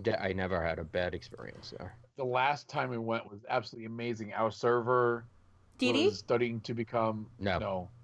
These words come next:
Speaker 2: Dee Dee doesn't no long-, Dee Dee no longer works there.
Speaker 3: <gasps>
Speaker 1: Yeah, he does.
Speaker 2: No, I heard he left.
Speaker 1: Oh, I, the last time we asked for him, he just was off.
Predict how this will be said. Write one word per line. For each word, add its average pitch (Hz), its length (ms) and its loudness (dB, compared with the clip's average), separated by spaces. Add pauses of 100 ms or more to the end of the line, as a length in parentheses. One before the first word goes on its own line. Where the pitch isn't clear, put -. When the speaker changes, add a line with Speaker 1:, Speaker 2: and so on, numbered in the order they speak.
(120)
Speaker 2:
Dee 127 80 -8
Dee 127 60 0
doesn't 123 180 2
no 120 100 2
long-, 113 160 2
Dee 113 220 0
Dee - 60 2
no 113 80 0
longer 101 200 -2
works 98 200 -4
there. 87 140 -6 (220)
Speaker 3:
<gasps> 381 80 0 (1000)
Speaker 1:
Yeah, 165 80 2
he 202 120 0
does. 131 320 0 (880)
Speaker 2:
No, 165 160 4
I 107 100 4
heard 127 180 2
he 143 160 0
left. 131 300 -2 (440)
Speaker 1:
Oh, 104 220 0 (120)
I, 101 160 2 (100)
the 117 80 2
last 131 260 2
time 135 140 0
we 113 120 4
asked 151 200 0
for 123 80 0
him, 87 100 -2
he 95 80 -2
just 107 180 -4
was 90 120 -4
off. 113 360 0